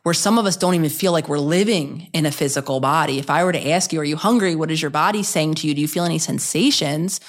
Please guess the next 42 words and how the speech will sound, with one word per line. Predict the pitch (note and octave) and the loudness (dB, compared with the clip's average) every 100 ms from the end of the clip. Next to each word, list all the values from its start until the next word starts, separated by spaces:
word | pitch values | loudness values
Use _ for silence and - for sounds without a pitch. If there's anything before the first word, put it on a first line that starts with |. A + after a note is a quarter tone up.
| - - | -8 0
The | F3 | 2
answer | F#3+ G3 | 2 0
would | F3 | 0
be, | E3 | 2
"No, | D3+ C#3+ G#3 D#3 | 2 2 2 2
I | C#3 | 0
feel | D#3 | -4
completely | D3+ D#3+ E3+ C#3+ D3+ | -6 -6 -4 -2 0
numb." | C#3+ C#3 E3 - - | 0 2 2 0 -4
Same | - E3+ E3 | -4 -4 -2
thing | E3+ | -2
goes | D#3+ D#3+ | 0 -2
with | E3 | 0
our | E3+ E3 | 0 2
emotions. | D#3 G#3+ - - - - - _ F3 | 2 2 0 -6 -12 -16 -16 _ 0
Our | F3+ | 2
emotions | F3 G3+ - A#3 | 2 2 2 2
map | G3 F#3 D3 | 2 0 0
onto | D#3+ G3 - D#3 | 2 0 -2 -8
physiological | F3+ G3+ G3 G3+ E3+ D#3+ E3 D#3+ | -4 0 0 2 2 2 0 -4
changes | D3+ - F#3 E3+ C#3+ D#3+ G#3 - _ _ | -4 0 2 2 0 -2 -4 -8 _ _
in | E3 | 0
our | E3+ | 0
body's | E3 D#3+ E3 D3+ - | 2 2 2 -2 -2
energy | F3+ F#3 F#3+ F#3+ | 0 2 2 0
systems | G3+ F3+ F#3 F3 F3 F3+ | 0 -2 0 2 2 2
or | D3+ | 0
our | C#3+ | 0
hormone | E3+ G#3 F#3+ D3+ C#3+ | 0 0 0 0 -4
systems. | - - - - - - - _ - | -8 -12 -10 -8 -8 -14 -20 _ -2
They | F#3 | 0
register. | D#3 F#3 F3 D#3 - - - _ - | 2 0 0 -2 -4 -6 -10 _ -8
So | - F#3+ | -2 0
if | F3 | 0
we're | E3+ B3 | -2 0
not | B3 A#3 | 0 0
connected | G3 F#3 F#3 | -2 -2 -4
to | - | -2
that | D3 B2 | -2 0
body, | B2+ F3+ A3+ C3+ D#3+ - - - | 0 2 2 0 -2 -8 -18 -6
another | D#3+ E3 A3+ C#4+ | -2 2 2 0
consequence | - D3+ D#3 - - D3+ F#3 G3+ | 0 -2 -2 -4 -8 -4 -4 -4